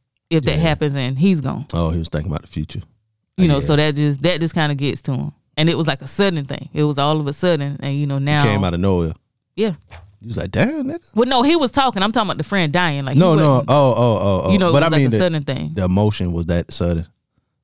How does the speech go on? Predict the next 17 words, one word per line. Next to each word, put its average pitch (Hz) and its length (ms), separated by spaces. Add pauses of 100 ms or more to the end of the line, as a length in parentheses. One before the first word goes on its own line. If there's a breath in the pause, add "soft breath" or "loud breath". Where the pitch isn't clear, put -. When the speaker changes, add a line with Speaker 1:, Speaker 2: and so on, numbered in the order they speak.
Speaker 2:
Was 90 160
you 90 80
shocked? - 460 (1000)
Speaker 1:
Um, 226 580 (1000)
I 190 80
guess. 220 440 (520)
Speaker 2:
Mm. 76 260
Speaker 1:
But 190 80
like 202 100
I - 40
said, 196 140
that's 180 140
the - 60
first 196 180
time 175 200
I, 151 200
I 151 60